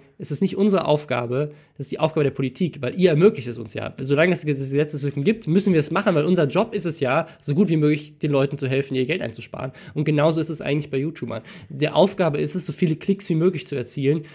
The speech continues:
Und solange Leute das klicken, äh, sie, werden sie dafür belohnt.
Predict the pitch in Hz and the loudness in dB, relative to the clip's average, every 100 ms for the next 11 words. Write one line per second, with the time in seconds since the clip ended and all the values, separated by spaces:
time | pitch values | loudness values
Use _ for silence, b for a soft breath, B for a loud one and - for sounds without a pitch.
0 | B - 151 147 147 - 135 139 143 190 | B 0 4 4 2 -4 2 4 6 6
1 | 165 147 175 156 139 - - 254 - 143 | 6 6 4 0 -6 -6 0 0 2 0
2 | 170 B B B - 143 135 - 139 160 | -2 B B B 0 0 0 -4 -2 4
3 | 151 165 151 143 151 135 151 185 170 196 | 4 6 2 0 -2 2 6 8 8 2
4 | - | -2